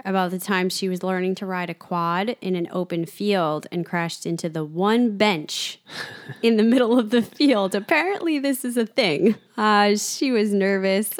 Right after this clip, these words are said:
Speaker 1: I guess. She just slammed her foot on the accelerator.
Speaker 2: She
Speaker 1: Wasn't,
Speaker 2: was panicked,
Speaker 1: wasn't
Speaker 2: but
Speaker 1: paying attention.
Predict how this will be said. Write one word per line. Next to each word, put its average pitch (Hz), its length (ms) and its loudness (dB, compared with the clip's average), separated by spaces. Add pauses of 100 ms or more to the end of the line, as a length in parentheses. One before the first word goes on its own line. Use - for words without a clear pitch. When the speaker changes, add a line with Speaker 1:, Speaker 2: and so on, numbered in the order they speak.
Speaker 1:
I 202 180 0
guess. 185 520 -2
She - 180 -4
just 185 280 -2
slammed 175 360 0
her 185 120 -4
foot 175 180 -6
on 165 120 -2
the 170 140 0
accelerator. 165 640 -2
Speaker 2:
She 170 60 -4
Speaker 1:
Wasn't, 165 220 0
Speaker 2:
was 135 160 2
panicked, - 500 0
Speaker 1:
wasn't 180 320 -4
Speaker 2:
but - 80 -4
Speaker 1:
paying 208 180 0
attention. 190 640 -4